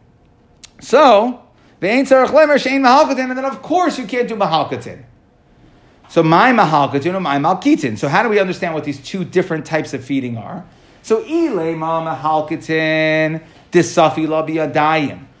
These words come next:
So you want to say that mahalkatin means that you,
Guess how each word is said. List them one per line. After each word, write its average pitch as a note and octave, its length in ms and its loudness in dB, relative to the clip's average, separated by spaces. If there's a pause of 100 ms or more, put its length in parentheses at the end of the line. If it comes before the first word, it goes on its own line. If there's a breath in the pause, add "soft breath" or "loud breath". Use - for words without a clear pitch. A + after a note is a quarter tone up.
(160 soft breath)
So - 140 -8
you D#3+ 120 0
want G#3 200 2
to G#3+ 60 -2
say E3+ 240 -6
that D#3 140 -6
mahalkatin D#3+ 1000 -2 (160 loud breath)
means D#3 540 -2 (240 soft breath)
that D#3+ 240 -2
you, D3+ 460 2